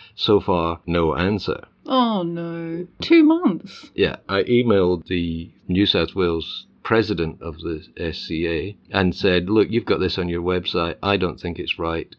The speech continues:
Speaker 1: Please get back to me, tell me
Speaker 2: The basis
Speaker 1: the
Speaker 2: for
Speaker 1: basis for you having
Speaker 2: Mm.
Speaker 1: it on your website." And nothing. Radio silence there. "No, no, we're coming out of Christmas and New Year, and maybe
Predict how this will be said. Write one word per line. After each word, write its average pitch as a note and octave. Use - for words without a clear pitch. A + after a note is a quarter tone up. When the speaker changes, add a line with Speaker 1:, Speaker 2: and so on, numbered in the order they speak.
Speaker 1:
Please E2
get F2+
back E2
to -
me, D#2+
tell E2
me E2
Speaker 2:
The F#3+
basis F3+
Speaker 1:
the G2
Speaker 2:
for F2+
Speaker 1:
basis F2+
for F2
you F2
having F#2
Speaker 2:
Mm. -
Speaker 1:
it -
on F2
your F#2
website." A#2+
And F2+
nothing. D#2+
Radio F2
silence D#2
there. D2
"No, A2+
no, A2+
we're A2
coming A#2+
out E2
of -
Christmas F2+
and F2+
New F2
Year, E2
and E2+
maybe E2+